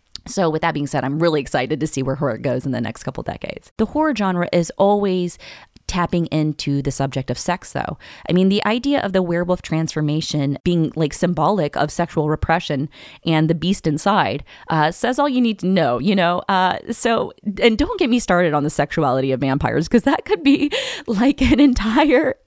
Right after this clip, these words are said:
that could be, like, an entire season worth of content, right? Like, 'cause y'all know I, I, like, love me some vampires. I'm, I'm a total fang banger. I'm, uh, obsessed with anything vampire, True Blood, y-, you got it. I, uh, you put a vampire in front of me, I'm watching it. But the, the rules of horror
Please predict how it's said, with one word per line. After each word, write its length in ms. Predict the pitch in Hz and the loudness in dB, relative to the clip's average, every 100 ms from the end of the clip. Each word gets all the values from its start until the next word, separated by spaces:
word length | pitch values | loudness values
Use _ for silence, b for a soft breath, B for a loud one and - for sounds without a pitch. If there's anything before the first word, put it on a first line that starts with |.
| B B B B | B B B B
that 160 | 370 | 4
could 100 | 508 | 6
be, 100 | 480 427 | 6 6
like, 140 | 349 | 4
an 80 | 285 | 2
entire 440 | 233 - 202 180 | 0 0 0 0
season 600 | 208 - 233 220 165 160 | -2 -2 2 4 4 2
worth 200 | 156 160 | 2 2
of 80 | 147 | 0
content, 480 | - 151 139 151 - | 0 0 0 0 2
right? 220 | 175 160 | 2 2
Like, 180 | 165 165 | 2 2
'cause 140 | 226 | 0
y'all 240 | 208 262 262 | 2 4 4
know 240 | 220 180 | 4 2
I, 260 | 147 156 160 - | 2 2 2 0
I, 160 | 185 | 0
like, 220 | 185 190 - | 0 -2 -6
love 400 | - 151 156 160 | -6 0 2 2
me 140 | 175 156 | 0 -4
some 180 | 147 147 | -4 -4
vampires. 460 | 131 139 127 139 | -4 -2 -2 -2
I'm, 160 | 147 151 - | -2 -4 -4
I'm 160 | 147 | -2
a 60 | 143 | -2
total 340 | - 185 190 | -2 0 0
fang 300 | 214 147 135 | -2 -2 -2
banger. 400 | 151 135 127 131 - - | -2 -4 -2 -4 -4 -2
I'm, 280 | 147 151 - - | -2 -2 -6 -4
uh, 160 | 139 - | -2 0
obsessed 440 | 160 - 233 233 | -2 0 -2 0
with 120 | 226 202 | -2 0
anything 400 | 180 175 180 165 | -2 -2 0 0
vampire, 480 | 156 143 147 135 135 | 0 -2 0 0 0
True 240 | 147 233 | 0 0
Blood, 300 | 202 143 139 | 0 0 0
y-, 80 | 139 - | -4 -4
you 180 | 185 214 | 0 2
got 260 | 151 123 | 4 4
it. 100 | 135 - | 2 -2
I, 160 | 190 - | -4 -6
uh, 80 | - - - | -12 -10 -2
you 140 | 185 | -2
put 220 | 165 285 | 2 2
a 40 | 254 | 2
vampire 380 | 202 190 - 170 | 0 -2 -2 -2
in 60 | |
front 160 | 180 165 | -2 -2
of 20 | |
me, 100 | 147 | -2
I'm 140 | 135 | -4
watching 320 | 135 95 - - | -2 -4 -6 -12
it. 100 | - - | -12 -2
But 200 | 254 220 | -2 0
the, 160 | 247 - | 0 0
the 180 | 208 226 | 2 2
rules 300 | 226 285 330 | 2 0 0
of 100 | 330 | -2
horror 480 | - 196 180 175 | 0 2 4 2